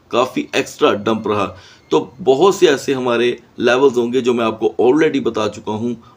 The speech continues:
आप उन्हें यहाँ पर रिपीट फ़िलहाल यूटिलाइज कर सकते हैं।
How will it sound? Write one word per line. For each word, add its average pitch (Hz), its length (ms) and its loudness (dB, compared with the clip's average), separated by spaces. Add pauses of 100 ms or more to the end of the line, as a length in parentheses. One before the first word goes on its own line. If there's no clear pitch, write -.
(100)
आप 139 320 -2
उन्हें 117 340 -2
यहाँ 110 260 -2
पर 127 240 -2
रिपीट 117 440 -4 (460)
फ़िलहाल 120 640 0
यूटिलाइज 104 500 -2
कर 127 200 -10
सकते - 380 -8
हैं। 85 320 -10